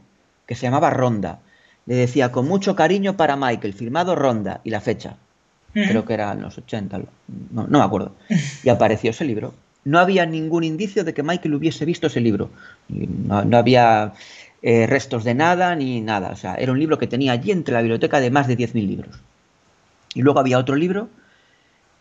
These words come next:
Speaker 1: que, eh, era exactamente igual, del estilo de-, del anterior, y en, en, no, no me acuerdo si había sido en las tapas o en las páginas centrales, eh, había, eh, niños con, también a-, aparecían adultos y niños desnudos,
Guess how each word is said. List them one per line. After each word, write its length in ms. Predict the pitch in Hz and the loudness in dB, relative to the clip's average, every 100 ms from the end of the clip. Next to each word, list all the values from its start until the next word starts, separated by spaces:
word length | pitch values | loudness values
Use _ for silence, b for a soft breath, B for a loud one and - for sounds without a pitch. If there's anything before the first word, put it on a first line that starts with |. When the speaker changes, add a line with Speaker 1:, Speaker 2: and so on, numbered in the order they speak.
| _ | _
Speaker 1:
que, 380 | 151 170 202 - _ _ | 2 2 0 -8 _ _
eh, 360 | 120 117 110 - | 0 2 2 0
era 160 | - 123 | 0 2
exactamente 520 | 120 110 113 113 110 | 0 -2 -2 -2 -2
igual, 220 | 127 214 170 | 0 2 0
del 100 | 120 | -4
estilo 320 | 113 123 127 | -6 -4 -4
de-, 80 | 220 | -4
del 220 | - 135 | -4 -2
anterior, 460 | 135 156 196 - - B B B B _ | 2 2 2 -2 -10 B B B B _
y 140 | - 147 | 4 4
en, 200 | 147 - _ | 4 -2 _
en, 480 | 143 143 147 143 143 | -2 0 0 0 0
no, 120 | 151 - | 0 0
no 100 | 175 | 2
me 80 | |
acuerdo 220 | 202 165 151 | 2 2 2
si 120 | 151 | 2
había 140 | 151 | 0
sido 180 | - 147 | 2 2
en 60 | 131 | 4
las 200 | 123 - | 0 2
tapas 540 | 208 214 240 226 - _ | 2 2 -4 -4 -18 _
o 80 | 123 | -4
en 40 | |
las 100 | 120 | -4
páginas 400 | 120 151 170 151 | 0 -2 0 -4
centrales, 640 | 147 143 165 185 196 196 _ b b b b b _ | -4 -2 2 2 0 -6 _ b b b b b _
eh, 200 | - 131 123 | 2 2 4
había, 520 | 127 156 160 160 - | 4 6 6 4 0
eh, 280 | 135 131 127 | -2 -2 -2
niños 640 | 139 180 160 160 156 151 | -2 -2 -2 -4 -4 -4
con, 280 | - 139 127 | -2 -2 -2
también 260 | - - 202 | 0 2 2
a-, 120 | 175 | 0
aparecían 480 | 143 139 131 127 151 | -2 0 0 2 0
adultos 320 | 139 156 147 | 2 -2 -4
y 40 | 127 | -4
niños 200 | 131 123 | -4 -2
desnudos, 400 | 123 160 160 | -2 -2 -4